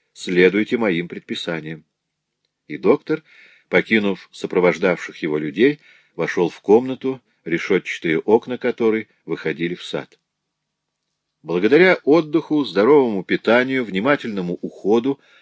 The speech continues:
лицо гранильщика Муреля уже не казалось бледным, впалым и истомленным болезнью. Полнота его лица, легкий румянец — все это доказывало, что он поправился. Но печальная улыбка, некоторая неподвижность взгляда,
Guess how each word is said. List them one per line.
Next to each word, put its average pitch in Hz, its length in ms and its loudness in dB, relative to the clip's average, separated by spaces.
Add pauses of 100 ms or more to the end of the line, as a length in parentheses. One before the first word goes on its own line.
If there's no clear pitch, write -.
(240)
лицо 104 480 2
гранильщика 131 640 0
Муреля 143 460 4
уже 131 320 0
не 147 100 -2
казалось 147 540 2
бледным, 92 580 2 (240)
впалым 113 720 -2
и 101 140 -4
истомленным 98 680 -4
болезнью. 76 540 -4 (640)
Полнота 123 460 2
его 131 220 6
лица, 101 360 -2
легкий 101 360 -2
румянец — 82 640 -6 (360)
все - 160 -2
это 113 160 2
доказывало, 113 600 2
что 110 220 -2
он 104 120 -2
поправился. 80 800 -10 (480)
Но 175 140 -6
печальная 95 680 0
улыбка, 95 600 -4 (380)
некоторая 90 640 2
неподвижность 90 840 -2
взгляда, 85 600 -2